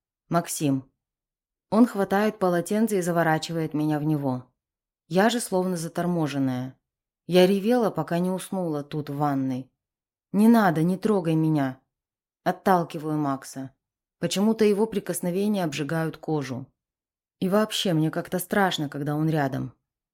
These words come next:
Когда все мужчины рядом. Словно я снова это делаю. Снова предаю Михаила. Я изменяю ему. «Всё хорошо, не бойся. Ну что ты? Давай, идём».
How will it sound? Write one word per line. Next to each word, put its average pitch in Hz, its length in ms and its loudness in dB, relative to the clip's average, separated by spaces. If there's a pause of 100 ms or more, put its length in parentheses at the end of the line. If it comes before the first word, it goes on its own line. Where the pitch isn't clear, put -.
(140)
Когда 170 260 2
все 214 320 0
мужчины 147 540 -2
рядом. 131 460 -4 (440)
Словно 185 420 2
я 196 120 0
снова 214 420 2
это 156 220 -2
делаю. 139 600 -4 (240)
Снова 214 540 4
предаю 185 520 2
Михаила. 156 720 0 (280)
Я 175 260 4
изменяю 185 640 4
ему. 143 380 2 (1000)
«Всё - 240 -4
хорошо, 208 600 0
не 170 160 2
бойся. 190 580 0 (580)
Ну 214 120 2
что 240 340 2
ты? 131 300 -8 (360)
Давай, 202 520 0
идём». 196 540 0